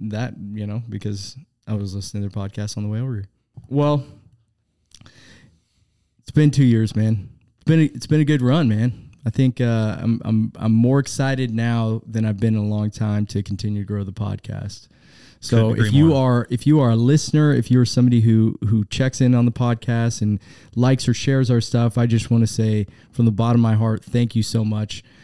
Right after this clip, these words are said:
Speaker 1: I really, really appreciate the support that you guys give us. Um, understand that we just do this because we were trying to, like I said, do what we can to give back to the local Kansas City fitness community. So all the support that you give us is only helping that cause.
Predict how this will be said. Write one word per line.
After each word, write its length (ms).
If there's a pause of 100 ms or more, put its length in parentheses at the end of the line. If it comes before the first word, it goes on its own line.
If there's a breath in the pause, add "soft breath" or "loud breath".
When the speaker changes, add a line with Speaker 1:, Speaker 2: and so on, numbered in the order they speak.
(160 soft breath)
Speaker 1:
I 60
really, 380
really 240
appreciate 560
the 120
support 440
that 80
you 80
guys 280
give 200
us. 260 (420 loud breath)
Um, 240
understand 420
that 40
we 120
just 260
do 160
this 200
because 280
we 80
were 80
trying 320
to, 540
like 160
I 40
said, 280 (480)
do 140
what 120
we 100
can 280
to 80
give 180
back 280
to 80
the 60
local 340
Kansas 320
City 220
fitness 380
community. 480 (240 loud breath)
So 140
all 220
the 100
support 440
that 80
you 140
give 220
us 240
is 220
only 280
helping 340
that 200
cause. 500